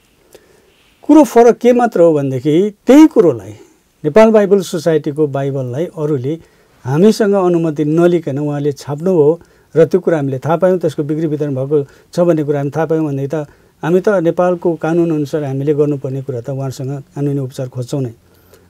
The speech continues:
र बाबुले भने जस्तै त्यस्तो परिस्थिति नआओस्, हगि? तर अघि नै मैले भने नेपाल सरकारको सम्बन्धित निकायद्वारा कानुन सम्मत उहाँले अनुमति लिनुहुन्छ, उहाँले बाइबल तयार गर्नुहुन्छ, उहाँले बाइबल छाप्नुहुन्छ।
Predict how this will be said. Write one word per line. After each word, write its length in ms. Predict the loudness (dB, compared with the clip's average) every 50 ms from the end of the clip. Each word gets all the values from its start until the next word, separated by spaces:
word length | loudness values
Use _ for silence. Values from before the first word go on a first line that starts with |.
| _ 2
र 140 | 4 4 4 4
बाबुले 380 | 2 0 0 0 2 2 0
भने 180 | 0 0 -4 -6
जस्तै 200 | -6 -8 -8 -6
त्यस्तो 260 | -6 -6 -4 -4 -4
परिस्थिति 540 | -2 0 -2 -2 -2 -6 -10 -8 -8 -6 -6
नआओस्, 520 | -4 -4 -4 -4 -6 -8 -12 -16 -20 -20 _ _ _ _ _ _ _ _ _ _ -10
हगि? 160 | -6 -4 -4 -6 _ _ _ -20 -20 -20 _ _ _ _ _ _ 2
तर 120 | 6 6 6 6 4 0 _ _ _ _ _ _ _ _ -20 -20 -20 -20 _ -20 -20 _ _ _ _ _ _ _ _ _ _ 2
अघि 180 | 4 6 6 6
नै 80 | 6 6
मैले 240 | 6 4 4 4 2
भने 320 | -2 -2 -2 -2 -2 -2 -4 -8 -16 -20 -20 -20 -20 -20 -20 -20 _ _ _ -2
नेपाल 320 | -2 -2 2 2 2 2 2
सरकारको 960 | 0 -2 -2 -2 -2 -2 -2 -2 0 0 -2 -2 -4 -8 -6 -4 -2 -2 -2
सम्बन्धित 580 | -2 -2 -2 -2 0 0 -2 -2 0 -2 -2 -2
निकायद्वारा 1000 | -2 -4 -6 -6 -6 -6 -4 -4 -4 -4 -4 -6 -6 -6 -8 -6 -6 -6 -8 -8 _ _ _ _ _ _ _ _ _ _ _ _ -20 _ _ -18 -18 -18 -18 _ _
कानुन 340 | -8 -4 -2 0 2 2 2
सम्मत 380 | 2 2 0 0 0 -2 -2 0
उहाँले 340 | 0 0 0 0 0 0
अनुमति 480 | 0 0 0 0 0 0 0 -2 -2 -4
लिनुहुन्छ, 440 | -2 -2 -2 0 0 0 0 0 -2
उहाँले 500 | -2 0 0 -2 -2 -2 -2 0 -2 -2
बाइबल 360 | -2 0 -2 0 -2 -2 -2
तयार 280 | 0 2 4 4 4 4
गर्नुहुन्छ, 380 | 2 0 0 0 -2 -4 -2 -2
उहाँले 340 | -2 -2 0 -2 -2 -2
बाइबल 300 | -2 -2 -4 -2 -4 -4
छाप्नुहुन्छ। 560 | -6 -8 -10 -10 -8 -6 -4 -4 -4 -4 -4